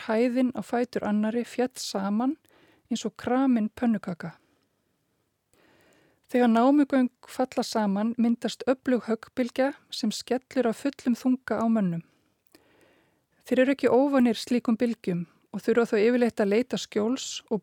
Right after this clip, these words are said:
bíða eftir að hrunið gangi yfir. Stundum hefur vinnufélagi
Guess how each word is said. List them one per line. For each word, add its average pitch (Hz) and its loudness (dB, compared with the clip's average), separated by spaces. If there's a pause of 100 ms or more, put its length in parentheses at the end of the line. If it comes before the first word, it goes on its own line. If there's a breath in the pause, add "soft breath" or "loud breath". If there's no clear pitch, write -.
bíða 247 2
eftir 226 -2
að - -6
hrunið 247 2
gangi 247 -2
yfir. 170 -8 (880 soft breath)
Stundum 262 -2
hefur 240 2
vinnufélagi 226 0